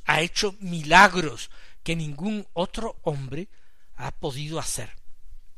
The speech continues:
Hay algo que se mueve, hay un profeta grande, al menos tienen que reconocerlo, que ha surgido. Y todo eso entraña un potencial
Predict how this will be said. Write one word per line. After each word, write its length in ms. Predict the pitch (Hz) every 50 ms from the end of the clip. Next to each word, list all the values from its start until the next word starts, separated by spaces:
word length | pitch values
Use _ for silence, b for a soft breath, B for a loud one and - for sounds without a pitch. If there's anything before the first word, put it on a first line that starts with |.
| B B B B B B B
Hay 260 | 175 190 208 190 202
algo 460 | 214 240 269 262 254 262 269 - -
que 100 | - 202
se 240 | - - - - 214
mueve, 640 | 208 214 220 220 226 220 190 147 147 120 - - - - - B B B B B B B
hay 180 | B 143 170 240
un 200 | 311 339 349 -
profeta 580 | - - 254 233 - - - 320 311 - 240
grande, 460 | 208 214 277 311 277 226 175 160 139 - B B B
al 140 | B 135 127
menos 360 | 127 151 196 220 214 - -
tienen 520 | - - 180 185 185 185 185 180 175 - -
que 140 | - - 143
reconocerlo, 840 | 127 - 143 - - - 143 131 120 - - 160 147 131 123 123 120 -
que 100 | - 156
ha 60 | 139
surgido. 680 | - - - 185 - - - - 135 113 104 - - - - - - - - - - - - B B B B B B B
Y 80 | 214
todo 320 | - - 339 302 302 247 202
eso 300 | 190 - - - 147 139
entraña 840 | 135 135 131 - - - - - 190 190 185 160 131 117 110 107 - B B B B B
un 180 | B 240 262 254
potencial 960 | - - 262 220 - 196 175 170 160 147 - - - 233 233 240 233 220